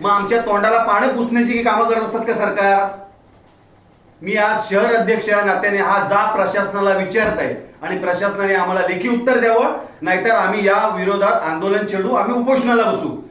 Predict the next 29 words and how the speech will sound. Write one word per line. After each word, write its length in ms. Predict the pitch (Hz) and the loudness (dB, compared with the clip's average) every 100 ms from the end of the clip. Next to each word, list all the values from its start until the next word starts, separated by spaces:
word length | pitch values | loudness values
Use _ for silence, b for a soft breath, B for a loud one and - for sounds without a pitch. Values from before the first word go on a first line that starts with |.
| B B | B B
आणि 160 | 185 | -6
लेखी 240 | 185 185 226 | -4 -2 -2
आम्हाला 260 | 196 196 | 0 0
उत्तर 340 | 202 190 202 233 | 0 0 0 0
प्रशासनाने 520 | - - 202 208 226 | -2 -2 -4 -2 0
द्यावं 400 | 254 233 175 - B - | 2 2 0 -4 B -8
की 100 | 214 | 0
बाबा 200 | 208 226 | 2 2
आम्ही 220 | 214 226 | 2 2
रेसगा 380 | 214 208 226 226 | 2 2 2 2
काढलेला 300 | 208 220 233 | 2 2 0
आहे, 80 | 233 | 0
तुम्ही 160 | 226 | -2
निश्चिंत 300 | 214 - 226 | -4 -4 -2
झोपा 340 | 233 214 214 220 | 0 0 0 0
म्हणून 200 | 220 202 | 0 0
महाडकरांनी. 560 | 196 190 175 147 127 - - - - _ _ _ _ _ _ _ _ _ _ _ _ _ _ - | 0 2 0 -2 -6 -10 -16 -20 -20 _ _ _ _ _ _ _ _ _ _ _ _ _ _ -8
जनतेवर 600 | 180 202 214 254 240 247 | -4 -2 0 2 4 2
झालेला 440 | - 185 196 208 214 | 2 2 2 0 0
हा 320 | 196 214 214 | 0 -2 0
खोटा, 320 | 180 180 202 | 0 2 2
हा 380 | 202 180 190 165 | 2 0 -4 -4
अन्य-, 180 | 160 160 | -4 -2
हा 180 | 190 175 | -2 -2
आमचा, 280 | 156 160 | -4 -6
हा 140 | 156 190 | -4 -4
जनतेवर 540 | 175 160 156 190 196 | -2 -4 -4 -2 -2
झालेला 320 | - - 180 | -2 -4 -2
आमच्या 640 | 185 175 185 185 196 - | -2 -2 -2 0 0 -2